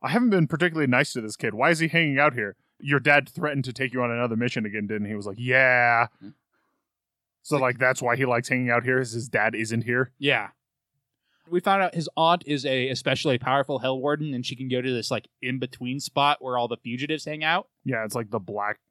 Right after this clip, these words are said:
Speaker 1: dimension or something like that.
Speaker 2: Yeah, they say it's basically similar to when they go to train with King Enma,
Speaker 1: Yes.
Speaker 2: but it's a different version of that.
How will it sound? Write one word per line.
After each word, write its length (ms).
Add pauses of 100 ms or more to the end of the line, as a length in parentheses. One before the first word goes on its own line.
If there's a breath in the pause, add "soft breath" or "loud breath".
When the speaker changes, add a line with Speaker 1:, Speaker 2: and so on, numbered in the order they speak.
(300)
Speaker 1:
dimension 520
or 80
something 360
like 160
that. 220
Speaker 2:
Yeah, 140
they 100
say 160
it's 120
basically 420
similar 460
to 220
when 200
they 160
go 240
to 180
train 560 (140)
with 360 (200)
King 180
Enma, 380 (340)
Speaker 1:
Yes. 140
Speaker 2:
but 80
it's 120
a 120
different 440
version 300
of 80
that. 300